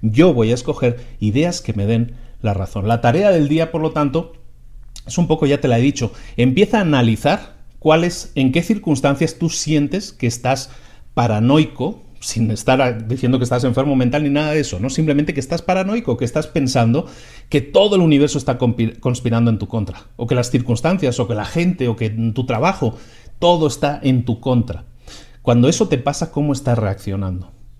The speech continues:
Tú escoges cómo vas a reaccionar. En tu trabajo hay días, lo hablamos en, en estos días pasados,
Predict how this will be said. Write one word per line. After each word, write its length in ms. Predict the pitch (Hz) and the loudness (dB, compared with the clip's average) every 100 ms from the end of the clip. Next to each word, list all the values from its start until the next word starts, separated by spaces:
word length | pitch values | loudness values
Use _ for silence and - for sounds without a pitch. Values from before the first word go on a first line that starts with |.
| - - - | -20 -14 -2
Tú 220 | 185 196 | 4 4
escoges 720 | 156 - - 156 - 90 - | 4 -2 2 2 2 -8 -10
cómo 300 | - 127 120 | -6 0 4
vas 200 | 117 117 | 4 2
a 60 | 113 | 0
reaccionar. 540 | 104 104 - 107 104 | -2 -4 -4 -4 -2
En 160 | 113 120 | 0 0
tu 140 | 139 | -2
trabajo 520 | 127 120 156 160 175 - | 0 2 2 0 -6 -2
hay 180 | 127 131 | 2 2
días, 420 | 123 147 160 160 | 4 4 2 0
lo 120 | 113 | 0
hablamos 400 | 113 127 143 127 | 2 2 0 0
en, 200 | 127 123 | 0 -2
en 60 | 120 | -4
estos 240 | 127 135 | -4 -2
días 160 | 131 131 | 0 0
pasados, 480 | - 113 135 110 | -2 0 0 0